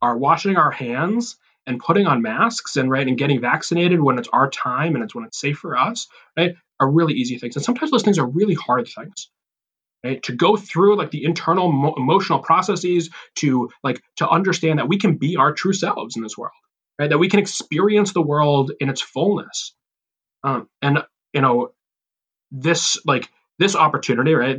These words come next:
You, you and I getting this opportunity to talk has been a part of that opportunity, right? Like, we've been able to share these stories and talk about our experiences and hopefully, like, embrace, like, what our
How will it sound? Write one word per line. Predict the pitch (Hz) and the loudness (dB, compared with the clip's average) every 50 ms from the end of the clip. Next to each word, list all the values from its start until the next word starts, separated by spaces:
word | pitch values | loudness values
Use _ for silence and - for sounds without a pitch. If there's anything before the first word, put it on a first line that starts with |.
| 127 120 | -6 -6
You, | 127 135 147 | -4 -2 -2
you | 131 139 139 160 | -2 0 2 2
and | 156 139 | 2 2
I | 135 131 | 2 0
getting | 127 123 127 120 | 0 -2 -4 -4
this | 120 120 | -4 -4
opportunity | 123 117 113 120 113 110 | -4 -4 -6 -6 -8 -8
to | - - | -4 -2
talk | 113 117 117 - | 0 0 0 0
has | 120 117 | -4 -6
been | 110 123 123 | -4 -2 -2
a | 120 | -2
part | 120 - 156 160 | 0 0 0 0
of | 160 151 | 2 2
that | 135 | 0
opportunity, | 123 120 113 - - 165 139 104 98 | 0 0 -2 -4 -6 -6 -6 -6 -8
right? | 104 120 127 | -10 -8 -8
Like, | 120 117 - | -8 -6 -6
we've | 127 123 | -4 -2
been | 135 131 | 0 0
able | 131 120 | 0 0
to | 127 113 | -2 -4
share | - - 131 131 135 | -4 -2 -2 0 0
these | 120 120 120 - | 0 0 -4 -4
stories | - 107 107 110 107 107 104 104 101 - _ - - - _ | -2 -2 -2 -2 -2 -4 -8 -8 -10 -12 _ -20 -20 -20 _
and | - 110 - | -10 -8 -4
talk | - 123 120 120 131 | 0 0 0 2 0
about | 117 113 110 | -2 0 2
our | 110 107 | 2 0
experiences | 107 - - 113 107 107 107 104 117 107 | 0 -2 -6 -6 -4 -4 -4 -6 -4 -4
and | 117 110 | -2 0
hopefully, | - 147 151 - 160 165 156 | 0 0 0 2 2 2 2
like, | 139 135 - _ - _ _ _ - | 2 0 -2 _ -20 _ _ _ -4
embrace, | 120 117 113 107 107 113 131 139 139 - - - - | -2 -2 0 0 0 2 2 0 0 -2 -6 -8 -6
like, | 139 117 117 - - _ _ - | -4 -4 -4 -4 -10 _ _ -8
what | 120 120 135 147 - | -4 -2 -2 0 2
our | 113 120 120 120 120 117 120 127 123 | 2 4 4 4 4 4 2 0 -2